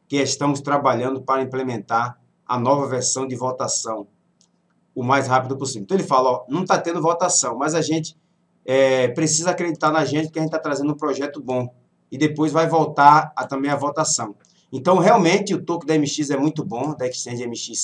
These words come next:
C. Aí ele fala aqui, ó, o que é a M X C?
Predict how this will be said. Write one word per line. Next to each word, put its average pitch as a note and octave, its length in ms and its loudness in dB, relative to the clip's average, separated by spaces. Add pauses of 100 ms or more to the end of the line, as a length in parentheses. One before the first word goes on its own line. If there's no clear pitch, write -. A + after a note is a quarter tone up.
C. A2 280 -10 (960)
Aí D#3+ 180 6
ele A#3 120 2
fala G#3 240 6
aqui, D#3 160 0
ó, C#3 100 6
o C3+ 140 2
que C#4+ 220 4
é F3+ 380 6
a F3 140 2
M F3 140 2
X D#3+ 340 -2
C? A#2+ 260 -2